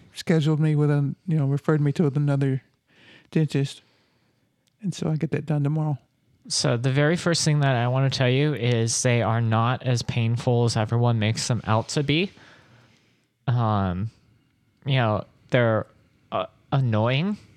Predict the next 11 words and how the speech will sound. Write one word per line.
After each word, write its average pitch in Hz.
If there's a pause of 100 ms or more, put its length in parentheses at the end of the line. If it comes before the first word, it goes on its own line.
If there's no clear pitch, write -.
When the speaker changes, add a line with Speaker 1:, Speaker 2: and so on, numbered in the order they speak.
(800)
Speaker 2:
Like 170
Speaker 1:
Yeah. 151
Speaker 2:
they, 117
they, 113 (480)
they, 98 (180)
they 110
take -
a 135
bit, 160 (1080)
but 110 (160)
it's, -